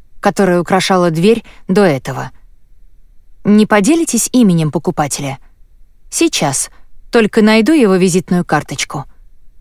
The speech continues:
Старушка с трудом встала и выпрямилась, но вышла из комнаты энергичной молодой походкой.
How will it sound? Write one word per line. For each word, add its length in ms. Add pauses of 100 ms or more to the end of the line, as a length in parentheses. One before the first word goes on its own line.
(100)
Старушка 480
с 60
трудом 360
встала 360
и 180
выпрямилась, 720 (300)
но 120
вышла 300
из 160
комнаты 480
энергичной 640
молодой 400
походкой. 600